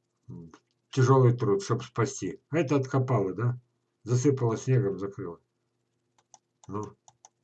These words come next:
ни мозгов, ничего. Вот ваше это. Ну. Я вот каждый раз смотрю на фотографию. Это же рекламная фотография. Рекламная.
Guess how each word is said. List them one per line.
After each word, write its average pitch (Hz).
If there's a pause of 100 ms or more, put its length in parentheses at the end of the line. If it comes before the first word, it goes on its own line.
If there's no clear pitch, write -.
(560)
ни 101
мозгов, 120
ничего. 104
Вот 135
ваше 101
это. 90 (1300)
Ну. 95 (1000)
Я 123
вот 127
каждый 135
раз 131
смотрю 131
на 120
фотографию. 95 (420)
Это 131
же 135
рекламная 139
фотография. 127
Рекламная. 110